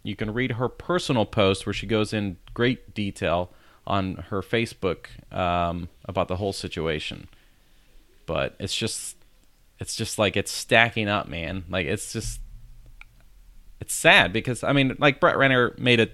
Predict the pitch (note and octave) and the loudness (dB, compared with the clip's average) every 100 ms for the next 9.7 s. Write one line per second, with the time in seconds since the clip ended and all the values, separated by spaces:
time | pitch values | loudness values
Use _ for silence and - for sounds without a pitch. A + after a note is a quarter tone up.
0 | - - - B2 G#2 G2 - G2+ F#2+ F2+ | -6 -8 -2 0 2 2 0 -4 -2 0
1 | F2 F2+ - - - - E2 - F#2 - | -2 -4 -8 -20 -18 -10 -8 -6 -10 -12
2 | - - - - - - F#2 - - - | -20 -18 -18 -18 -16 -4 -4 -4 -10 -20
3 | - - - D3 A2 G2 G2 G2 G2+ - | -20 -4 4 6 6 6 6 6 4 2
4 | C3+ A#2 - B2 B2+ A2+ F#2+ F#2+ F#2 G#2 | 2 0 0 2 2 0 4 4 4 0
5 | G2 F#2+ - - - B2 A#2 G#2 - C#3+ | -4 -4 -10 -20 -2 2 2 2 0 0
6 | - G2+ F#2+ F#2+ - - G2+ G#2 F#2+ F#2 | 2 4 4 0 -10 -8 0 2 4 4
7 | F#2 F#2 F2 F#2+ F2+ - _ _ _ _ | 4 2 -4 -4 -4 -6 _ _ _ _
8 | _ G#2+ A2 B2+ D#3 - C3 B2+ A#2 G#2 | _ 0 4 4 2 0 4 6 6 6
9 | G#2 - A#2 F#2+ F#2+ F#2 | 2 0 0 2 2 0